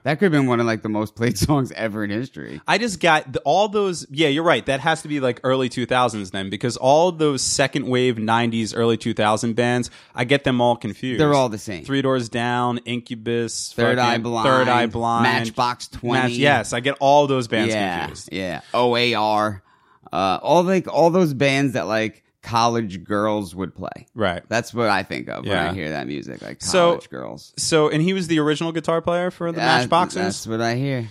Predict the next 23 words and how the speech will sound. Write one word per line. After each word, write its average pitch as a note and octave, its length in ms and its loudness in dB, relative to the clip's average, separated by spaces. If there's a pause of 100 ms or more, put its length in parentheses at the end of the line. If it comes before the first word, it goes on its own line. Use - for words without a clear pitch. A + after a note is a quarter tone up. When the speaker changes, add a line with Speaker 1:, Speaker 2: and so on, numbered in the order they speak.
(140)
Speaker 2:
So - 200 -2
if E3+ 100 -4
he A#3+ 60 -10
was A#3 120 -8
thir- - 80 -6
Speaker 1:
Nah, D#3 180 2
for A#2+ 180 -8
Three B2 240 -8
Doors. A2 440 -8
Speaker 2:
Oh, C3+ 100 4
Three C#3 160 -4
Doors A2+ 220 -4
now. F#2 100 -10
See, D3 200 -2
Speaker 1:
Kryp-, D#3 40 6
Speaker 2:
already D#3 340 4
I'm G#2 140 -4
fucking A2 300 -2
Speaker 1:
Kryptonite. G2 200 -6
Speaker 2:
right, G#2+ 200 -6
right, G2 120 -10
right. F2+ 220 -10
Speaker 1:
Yeah. - 60 -20